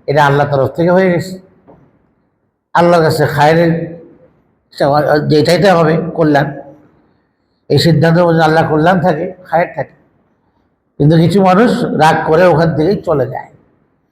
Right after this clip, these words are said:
ফলে সে দিনই কাজ করা থেকে বঞ্চিত হয়ে যায়। রসুল বের হলেন, মুনাফিকরা চলে গেল যে, "না, আমরা বাইরে গিয়ে যুদ্ধ করব না।"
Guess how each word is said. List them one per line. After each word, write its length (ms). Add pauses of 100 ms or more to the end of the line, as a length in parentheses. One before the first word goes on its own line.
(200)
ফলে 220
সে 160
দিনই 340
কাজ 260
করা 180
থেকে 140
বঞ্চিত 420
হয়ে 300
যায়। 180 (2000)
রসুল 300
বের 220
হলেন, 200
মুনাফিকরা 520
চলে 300
গেল 160 (480)
যে, 140
"না, 160
আমরা 240
বাইরে 320
গিয়ে 220
যুদ্ধ 220
করব 300
না।" 160